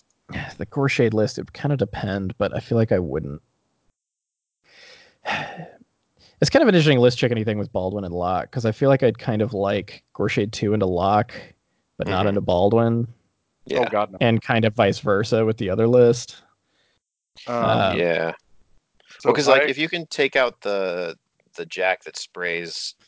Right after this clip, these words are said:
Speaker 2: um, get rid of Incorporeal and the
Speaker 1: Mm-hmm.
Speaker 2: Baldwin and the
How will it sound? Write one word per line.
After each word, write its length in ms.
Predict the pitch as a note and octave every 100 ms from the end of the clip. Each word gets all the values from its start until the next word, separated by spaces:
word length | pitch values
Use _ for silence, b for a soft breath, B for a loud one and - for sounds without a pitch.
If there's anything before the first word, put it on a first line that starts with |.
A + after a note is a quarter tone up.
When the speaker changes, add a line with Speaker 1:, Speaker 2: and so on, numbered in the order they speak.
| -
Speaker 2:
um, 460 | D#2+ - B1 A#1+ - - _ F#2
get 160 | F#2+ -
rid 100 | F2+
of 80 | E2+
Incorporeal 680 | E2+ - E2+ E2+ G2+ G#2+ -
and 180 | F2 E2+ - -
the 60 |
Speaker 1:
Mm-hmm. 60 | G#2+
Speaker 2:
Baldwin 400 | F2+ E2+ F2+ - - _
and 140 | F#2 F2
the 300 | D#2 G1+